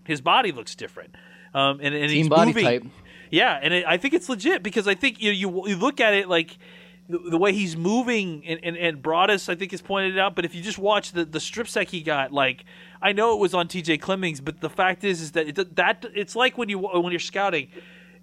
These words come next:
Speaker 1: with stuff like this, like, whether or not he can bend, like, whether or not he can, you know, get around an arc like that, like,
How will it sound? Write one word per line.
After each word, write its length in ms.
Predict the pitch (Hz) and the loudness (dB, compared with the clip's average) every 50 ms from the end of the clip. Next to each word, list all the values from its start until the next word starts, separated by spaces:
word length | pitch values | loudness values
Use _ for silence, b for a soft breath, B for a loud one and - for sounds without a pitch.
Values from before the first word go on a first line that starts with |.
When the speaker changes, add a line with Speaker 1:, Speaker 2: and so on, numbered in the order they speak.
| - - | -20 -10
Speaker 1:
with 200 | 156 156 175 170 | -4 -4 -4 -2
stuff 280 | - - 247 240 - | 0 -2 -2 2 2
like 160 | 262 240 - | 0 0 2
this, 400 | - 180 190 202 190 - - - | 2 2 2 2 0 -4 -10 -4
like, 240 | - 165 147 139 143 | -2 -2 -2 -2 -4
whether 480 | - - 160 165 170 180 190 202 202 190 | -12 -8 0 2 2 4 4 4 2 2
or 60 | 180 | 2
not 220 | 175 175 170 165 | 2 0 0 0
he 160 | - 175 185 165 | 0 -4 -6 -4
can 240 | - - 170 151 | -4 -6 -6 -6
bend, 680 | 135 120 - 131 135 143 156 170 190 214 220 - - - b b b b b b | -8 -6 -4 0 2 2 2 2 0 -4 -8 -10 -12 -18 b b b b b b
like, 180 | - 156 - - | -4 -4 0 2
whether 280 | 170 175 185 202 196 190 | 2 4 4 4 4 4
or 40 | |
not 240 | 180 180 175 180 170 | 4 2 2 0 0
he 140 | 147 185 185 | -2 -4 -6
can, 300 | - - 180 165 151 139 | -2 -2 -2 -2 -2 -4
you 120 | 160 160 151 | -2 0 0
know, 120 | 147 135 | 0 0
get 260 | 131 123 - 165 170 | -4 -2 2 2 4
around 500 | 170 165 156 156 156 160 160 160 156 160 | 4 2 2 2 2 4 2 2 0 -2
an 160 | - 151 139 135 | -6 -4 -2 0
arc 340 | 135 147 165 190 190 - | 2 4 4 2 2 0
like 220 | 185 175 175 175 180 | 0 0 0 0 0
that, 320 | 202 190 196 196 190 160 | 2 2 2 2 0 0
like, 260 | 156 147 135 - - | -2 -2 -2 -4 -10